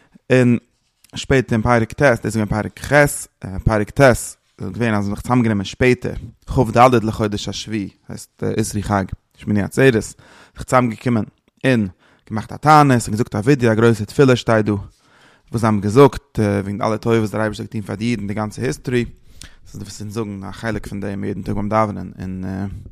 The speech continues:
bei, äh, bei der Stickel, was sie sagen, nur weil wir doch da, wo dann so noch ein Stickel, Atu Hashem, Atu Hi Hashem, le-, äh, Burich, Burich Hashem, Atu Hi Hashem, Levatchu, das ist das Tfile, was kommt von dem Perek.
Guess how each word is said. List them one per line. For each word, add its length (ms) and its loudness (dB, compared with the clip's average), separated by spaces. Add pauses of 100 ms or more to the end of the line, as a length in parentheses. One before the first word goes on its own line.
(140)
bei, 160 -8 (920)
äh, 220 -4
bei 160 0
der 80 -6
Stickel, 300 -4
was 100 -6
sie 80 -6
sagen, 240 8
nur 100 8
weil 120 8
wir 80 4
doch 120 -4
da, 160 2
wo 60 0
dann 420 -2
so 100 -4
noch 220 0
ein 80 -6
Stickel, 280 -4
Atu 220 0
Hashem, 460 -4
Atu 280 -4
Hi 60 -2
Hashem, 340 -2
le-, 320 -6
äh, 20 -10
Burich, 260 -2 (300)
Burich 180 -4
Hashem, 360 -4
Atu 200 -4
Hi 40 -2
Hashem, 240 -2
Levatchu, 400 4
das 120 -6
ist 60 -12
das 100 -6
Tfile, 260 -4
was 140 -6
kommt 180 -10
von 120 -8
dem 160 -6
Perek. 380 4